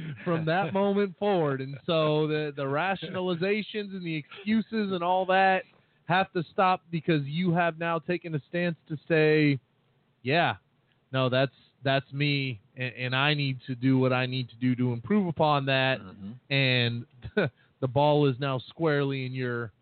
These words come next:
Speaker 1: in your court.
Speaker 2: Right. So we understand that the owning part of it is a challenge,
Speaker 1: Mm-hmm.
Speaker 2: but we must get, we must get there as a part of the process.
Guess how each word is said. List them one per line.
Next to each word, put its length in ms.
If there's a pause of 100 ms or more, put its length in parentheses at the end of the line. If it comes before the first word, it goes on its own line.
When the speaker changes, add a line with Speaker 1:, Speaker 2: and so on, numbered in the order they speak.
Speaker 1:
in 120
your 180
court. 360
Speaker 2:
Right. 280 (760)
So 360 (680)
we 160
understand 880
that 380
the 180
owning 480 (100)
part 300 (160)
of 240
it 240
is 320 (960)
a 60
challenge, 520 (300)
Speaker 1:
Mm-hmm. 340 (200)
Speaker 2:
but 100
we 120
must 260 (140)
get, 180 (180)
we 120
must 240 (120)
get 220
there 400 (840)
as 120
a 60
part 260
of 60
the 60
process. 560